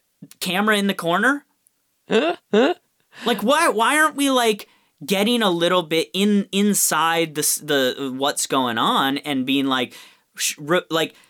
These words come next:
Speaker 1: be inside Becky's mind, see her see the woman on the table, and then get grabbed by beh-, from behind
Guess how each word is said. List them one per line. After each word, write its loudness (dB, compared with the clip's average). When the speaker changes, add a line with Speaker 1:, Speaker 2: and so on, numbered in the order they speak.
Speaker 1:
be 0
inside 0
Becky's -4
mind, 0
see 0
her 4
see 0
the 0
woman -2
on 2
the -2
table, 0
and -4
then -2
get -4
grabbed 0
by 0
beh-, -2
from -2
behind 0